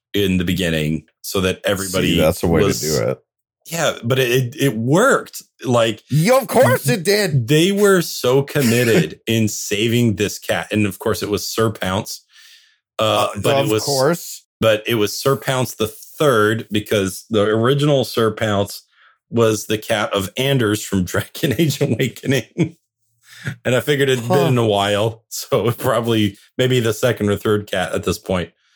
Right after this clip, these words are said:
Speaker 1: So we went with, uh, Sir Pounce the third, and Sir Pounce the third had wandered out into, uh, a Darkspawn cave.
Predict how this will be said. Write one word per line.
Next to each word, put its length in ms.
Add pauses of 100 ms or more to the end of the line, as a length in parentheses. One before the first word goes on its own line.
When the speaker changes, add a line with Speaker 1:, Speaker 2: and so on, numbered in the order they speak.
(460)
Speaker 1:
So 280
we 140
went 200
with, 380
uh, 340
Sir 200
Pounce 380
the 100
third, 460
and 100
Sir 220
Pounce 280
the 80
third 340
had 220
wandered 640
out 340
into, 480 (600)
uh, 320
a 80
Darkspawn 680
cave. 460